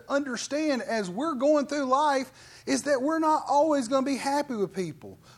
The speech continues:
but I choose them. You know what? I said this a couple weeks ago, and I think this is, I think this is a,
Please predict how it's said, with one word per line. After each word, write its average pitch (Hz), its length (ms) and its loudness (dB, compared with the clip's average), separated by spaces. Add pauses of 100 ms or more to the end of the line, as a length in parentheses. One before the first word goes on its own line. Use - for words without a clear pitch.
but 196 140 2
I 190 100 4
choose 247 480 -2
them. 98 320 -18 (880)
You 202 100 -2
know 247 120 4
what? 254 340 6
I 180 60 -2
said 214 240 2
this 220 180 -2
a 240 60 -4
couple 247 300 -4
weeks 262 300 -6
ago, 170 200 0
and 170 80 0
I 208 60 0
think 226 260 -4
this 277 260 0
is, 180 240 -8
I 226 80 0
think 330 260 -4
this 277 240 -2
is 226 140 -6
a, 185 80 -4